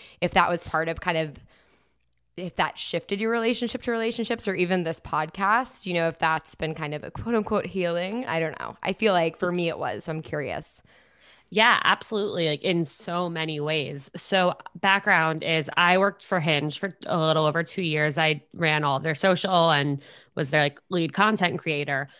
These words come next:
Speaker 2: But before that job, I was actually, like, in the music industry. And you, I would never have believed anyone who told me that I was going to leave the music industry at any point in my life. But part of the reason I did was because one of these, like,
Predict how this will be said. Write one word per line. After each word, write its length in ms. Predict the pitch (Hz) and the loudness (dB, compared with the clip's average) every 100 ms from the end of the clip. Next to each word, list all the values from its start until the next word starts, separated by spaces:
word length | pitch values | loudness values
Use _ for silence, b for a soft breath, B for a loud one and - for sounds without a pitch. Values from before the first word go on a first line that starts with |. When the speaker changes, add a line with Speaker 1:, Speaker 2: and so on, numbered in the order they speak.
| b _ | b _
Speaker 2:
But 320 | 180 165 170 | 0 0 -2
before 480 | 180 170 - 254 262 | -8 -10 -4 -2 -2
that 340 | 165 151 - - | -2 -2 -4 -4
job, 420 | 233 202 160 165 | 0 2 0 -2
I 120 | - 180 | -2 0
was 100 | 214 | 2
actually, 400 | 220 - 190 160 | 0 2 4 4
like, 180 | 151 - | 2 0
in 120 | 170 | 0
the 80 | 151 | 0
music 300 | 151 139 - | -2 -6 -12
industry. 560 | - - - - - b b b b | -16 -18 -16 -14 -14 b b b b
And 500 | 185 175 170 165 160 - _ _ - | 0 0 0 -2 -4 -8 _ _ -16
you, 560 | 196 160 180 220 226 - - | -12 -10 -6 -6 -6 -10 -2
I 80 | 196 | 0
would 160 | 214 220 | 2 2
never 340 | 208 180 202 | 0 0 0
have 160 | 190 175 | 0 -2
believed 540 | 190 185 175 165 147 - | -2 -4 -2 -2 -2 -4
anyone 360 | 160 165 160 | -2 0 0
who 140 | 156 170 | 0 -2
told 240 | - 156 | -4 -4
me 80 | 156 | -2
that 160 | 151 151 | -4 -2
I 140 | 151 | -2
was 140 | 147 139 | -2 -4
going 240 | 143 143 | -6 -6
to 100 | 147 | -6
leave 160 | 139 127 | -8 -4
the 80 | |
music 260 | 147 135 131 | -4 -2 -6
industry 400 | 123 131 - 143 | -10 -10 -8 -4
at 140 | 135 139 | -4 -4
any 240 | 151 147 139 | -6 -6 -6
point 240 | 143 - | -8 -10
in 120 | - | -8
my 120 | 120 | -10
life. 400 | 104 82 - - b b b b b _ 160 | -8 -10 -10 -18 b b b b b _ -4
But 440 | 196 185 170 170 - _ _ _ | 2 4 4 0 -2 _ _ _
part 300 | - 226 233 | 0 2 2
of 60 | |
the 100 | 208 | 0
reason 280 | 190 165 180 | -4 -2 -2
I 140 | 165 160 | -2 -4
did 440 | - 285 220 196 | 2 4 6 4
was 260 | - 170 156 | 6 6 6
because 580 | 180 - 208 202 180 151 | 0 -2 2 4 2 0
one 300 | 160 160 160 | 0 2 2
of 160 | 160 | 2
these, 220 | 165 156 170 | -2 -2 -2
like, 180 | 160 | -4